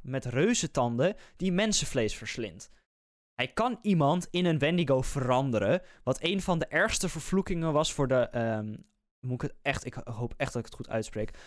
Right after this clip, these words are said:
de Along-, eh, Algonquian, eh, sprekende Indianen van Canada. Ehm, het volgende is een bewerking van de originele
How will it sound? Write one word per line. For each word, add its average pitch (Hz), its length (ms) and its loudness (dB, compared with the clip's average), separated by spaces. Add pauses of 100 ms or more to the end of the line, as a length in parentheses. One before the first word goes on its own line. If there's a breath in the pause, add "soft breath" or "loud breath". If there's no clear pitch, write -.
(240 loud breath)
de 143 140 0
Along-, 185 560 2 (300)
eh, 131 240 4 (140)
Algonquian, 180 1200 2
eh, 135 120 -8
sprekende 147 520 -2
Indianen 131 540 0
van 110 300 -8
Canada. 113 460 -2 (520 loud breath)
Ehm, 151 400 2 (340)
het 139 200 -4
volgende 208 640 2 (100)
is 156 140 -2
een 156 100 -2
bewerking 127 640 -2 (160)
van 143 220 0
de - 140 -4
originele 190 760 2